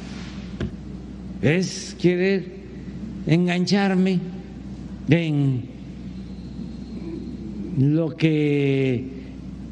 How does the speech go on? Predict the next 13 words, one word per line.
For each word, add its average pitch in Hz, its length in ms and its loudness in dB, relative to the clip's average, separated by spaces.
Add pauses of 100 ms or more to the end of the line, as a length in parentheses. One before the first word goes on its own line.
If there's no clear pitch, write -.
(180)
traman 180 720 4 (2250)
mis 147 240 4
adversarios, 156 960 2 (240)
los 143 160 4
conservadores, 156 800 2 (640)
porque 135 240 4
no 170 180 4
todos 175 340 4
de 165 100 4
ellos 170 640 0 (640)
piensan, 147 640 2 (1400)
sino 127 460 2
traman. 151 520 2